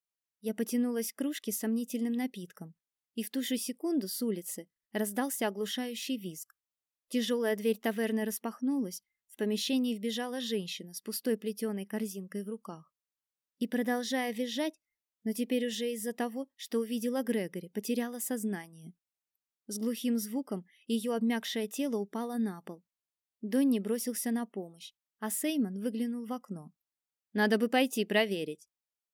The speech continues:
«Он за углом», раздался голос прямо надо мной. Обернувшись, я встретилась взглядом с Банши. «Да чертовы накладки!» выругался Сеймон, вскакивая с места.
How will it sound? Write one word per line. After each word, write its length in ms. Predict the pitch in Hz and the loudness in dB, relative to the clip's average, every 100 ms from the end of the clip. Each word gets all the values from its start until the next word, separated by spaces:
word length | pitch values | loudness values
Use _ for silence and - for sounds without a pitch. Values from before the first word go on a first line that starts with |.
| _ _ _ | _ _ _
«Он 160 | - 196 | 2 4
за 160 | - 359 | 6 4
углом», 540 | 349 262 226 220 220 _ _ _ _ _ _ _ _ | 4 4 4 2 -6 _ _ _ _ _ _ _ _
раздался 640 | - 233 196 220 214 - | -2 -2 2 0 0 -2
голос 340 | 208 269 262 202 | 0 0 0 -2
прямо 300 | 233 247 247 | 0 2 4
надо 240 | 240 240 | 2 2
мной. 360 | 240 208 165 165 _ _ _ _ _ | 0 0 -4 -16 _ _ _ _ _
Обернувшись, 720 | - 202 240 247 320 - 202 | 0 2 4 4 2 0 -2
я 100 | 233 | 0
встретилась 580 | 220 - 262 277 220 196 | 0 0 0 0 -4 -4
взглядом 420 | 190 208 247 240 | -2 0 0 0
с 100 | 240 | -2
Банши. 500 | 202 185 165 - 170 160 _ _ _ _ _ _ _ - | -2 -6 -6 -8 -8 -12 _ _ _ _ _ _ _ -2
«Да 180 | 180 | 2
чертовы 580 | 202 - 226 196 202 190 | 2 2 2 2 2 2
накладки!» 640 | 208 208 208 170 - 170 160 _ _ _ _ _ | 2 2 0 0 -2 -10 -10 _ _ _ _ _
выругался 580 | 196 226 214 214 208 220 | -2 0 2 2 0 0
Сеймон, 480 | - 277 285 202 180 _ | 0 2 2 2 -2 _
вскакивая 580 | - - 233 233 240 240 | -10 0 0 2 0 0
с 140 | 240 | 0
места. 420 | 220 170 - - | 0 -2 -4 -8